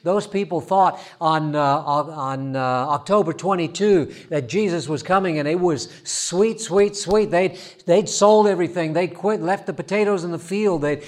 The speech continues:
they'd done all those kinds of things, and they were there waiting for Jesus to come. It was sweet. He was just about to return,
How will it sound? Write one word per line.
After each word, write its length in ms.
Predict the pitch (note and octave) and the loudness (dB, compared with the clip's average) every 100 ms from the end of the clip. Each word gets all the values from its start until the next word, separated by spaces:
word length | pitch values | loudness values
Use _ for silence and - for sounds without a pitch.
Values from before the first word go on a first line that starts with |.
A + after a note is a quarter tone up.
| - - | -16 -4
they'd 280 | D3+ C#3 A#2 | -4 -4 -2
done 260 | E3+ G3+ | 0 2
all 200 | G3+ G#3 | 2 2
those 180 | G3 F#3 | 0 -2
kinds 360 | F#3 G3 G3 F3+ | -2 -2 -2 -4
of 260 | D#3 - - _ | -4 -8 -18 _
things, 520 | - F3 G#3+ F3 C3 - - G#3 | -8 -4 -2 -2 -6 -12 -16 -8
and 180 | E3 | -2
they 80 | F#3 | 0
were 160 | E3 D#3+ | 2 0
there 460 | C3+ G3 A3 F3 | 4 8 8 8
waiting 320 | D#3+ G#3+ G3+ D3+ | 6 6 4 2
for 120 | E3 | -2
Jesus 480 | D#3+ G#3+ F3+ F3 C#3 | -2 0 0 -2 -4
to 100 | D#3+ | -2
come. 400 | G3 A3+ F#3 - - | 2 4 2 -2 -8
It 100 | E3+ | -4
was 240 | E3 E3 - | 0 0 -2
sweet. 400 | - G#3+ A#3+ F#3+ | -2 2 4 4
He 80 | F3 | 0
was 200 | D#3 - | -2 2
just 280 | B3+ G3+ | 4 4
about 300 | G3+ G#3 G3+ | 4 4 2
to 80 | F#3 | 2
return, 520 | F3+ E3+ A#3+ A#3 D#3 | -2 2 4 4 2